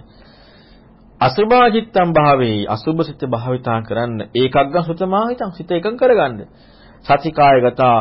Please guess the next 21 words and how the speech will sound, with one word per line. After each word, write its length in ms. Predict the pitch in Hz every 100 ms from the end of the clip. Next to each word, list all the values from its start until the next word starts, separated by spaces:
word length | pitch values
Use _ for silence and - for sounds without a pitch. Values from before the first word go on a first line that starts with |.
| 107 -
තත්ත්ව 420 | - 139 143 - 175
නිබ්බිදා 540 | 160 143 143 135 127
බහුලෝ 420 | 120 120 127 117
බව", 220 | 113 139 196 123 - - -
සිහිය 420 | - 165 202 233
කායගතාවට 720 | - 165 180 180 170 156 147 143
පිහිටවාගෙන 800 | 135 147 180 175 123 107 107 135 139 131 127
නිබ්බිදා 520 | 113 127 131 156 151 139
බහුල 260 | 131 131
වශයෙන් 320 | 123 113 120 107
පුරුදු 260 | 104 104
කරන්න 300 | 98 95 92
කියනවා. 340 | 95 - - - - _ - - - _ - _ - - -
"අනිමිත්තං 560 | 147 185 208 208 226
ච 60 | 220
භාවේහි", 560 | 220 233 254 269 196 160 127
අනිමිත්ත 480 | 113 131 156 185 185
බව, 240 | 180 175 165 147 - _ _ -
අනිමිත්තේ 640 | 139 180 202 - 202 175
භාවිතා 480 | 160 185 180 165 143
කරන්න. 300 | 131 117